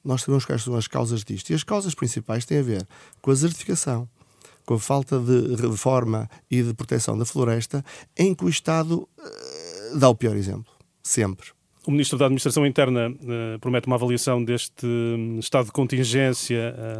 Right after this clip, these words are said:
Speaker 2: hum, no domingo, no final desta, desta semana. O estado de contingência foi prolongado até, até ao fim de semana, hum, em que condições é que o P S D aceita,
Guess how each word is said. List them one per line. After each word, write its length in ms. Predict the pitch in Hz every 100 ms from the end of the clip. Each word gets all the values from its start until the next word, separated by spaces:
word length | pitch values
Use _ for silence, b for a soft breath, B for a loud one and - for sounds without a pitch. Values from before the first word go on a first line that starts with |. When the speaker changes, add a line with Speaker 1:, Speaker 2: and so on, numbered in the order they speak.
| 113
Speaker 2:
hum, 300 | 117 117 127 _ -
no 80 | 110
domingo, 360 | 110 147 151
no 80 | 107
final 220 | 101 101
desta, 460 | 98 101 - 95 95 98
desta 320 | 110 107 -
semana. 340 | 107 117 135 123 101
O 760 | 98 101 98 104 110 - 143 -
estado 220 | - 120
de 20 |
contingência 400 | 127 113 120 -
foi 100 | 127
prolongado 560 | 120 120 120 120 113 110 117 120
até, 300 | 113 123 117 117 120
até 100 | 113
ao 40 | 120
fim 140 | 123
de 60 | 113
semana, 320 | 123 135 131 B B B - 123 127 127 127
hum, 440 | 127 127 127 127
em 160 | 135 139 -
que 580 | 147 147 143 143 139 135
condições 500 | 151 143 - 156 139
é 80 | 135
que 80 |
o 40 | 135
P 100 | 139
S 180 | 131 135
D 140 | 139
aceita, 420 | 127 139 123 127